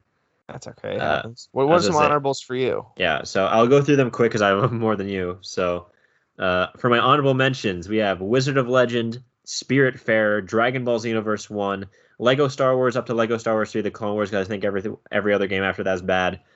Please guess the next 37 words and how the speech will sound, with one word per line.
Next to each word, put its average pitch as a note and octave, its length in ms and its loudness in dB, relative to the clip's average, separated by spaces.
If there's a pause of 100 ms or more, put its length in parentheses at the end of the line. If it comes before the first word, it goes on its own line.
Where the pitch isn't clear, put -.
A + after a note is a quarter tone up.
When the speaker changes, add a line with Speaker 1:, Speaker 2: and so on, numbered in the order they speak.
(260)
Speaker 1:
<laughs> - 0 - (260)
Speaker 2:
Overwatch, C#3 920 4
Rainbow C3 340 -2
Six C3 340 -8
Siege, A#2+ 360 -6
Super C#3+ 340 -6
Mario A#2+ 340 0
Galaxy A2 460 0
one, G2+ 400 -4 (280)
Fallout A#2 560 2
four, G#2 280 -2
and G2 200 -8
Just G2 240 -6
Cause F#2+ 400 -6
three. F2+ 520 -4 (520)
Speaker 1:
Okay. G#2+ 380 -2 (460)
Speaker 2:
Those A2+ 580 2
are G#2 500 2 (180)
just G#2+ 180 -6
a A2 60 2
bunch B2 260 0
of A#2 120 -2
games A#2 360 -2
that G2+ 140 0
I G2 40 2
really A2+ 360 0
like, G#2+ 380 -2
but G2 180 -2
just G2 320 -12
could G#2 160 -4
not G2 180 -2
make F#2+ 140 -8
the - 60 -6
cut G#2+ 220 -4
for G2+ 80 -6
this F#2 200 -6
list. B2 500 -2